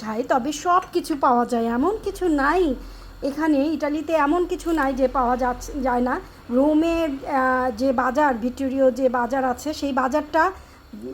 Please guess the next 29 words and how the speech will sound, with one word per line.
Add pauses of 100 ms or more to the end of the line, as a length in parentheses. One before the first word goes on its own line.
(440)
একদম
আমাদের
দেশের
যে
বা-,
কাউরান
বাজার, (280)
অবিকল
কাউরান
বাজার,
এবং
সব (100)
কিছু
পাওয়া
যায়
এবং
হাতের
নাগালে
সব
কিছুই, (420)
উম,
পাওয়া
যায়। (340)
খুব
একটা, (300)
এ, (100)
দামের
হেরফের (120)
থাকলেও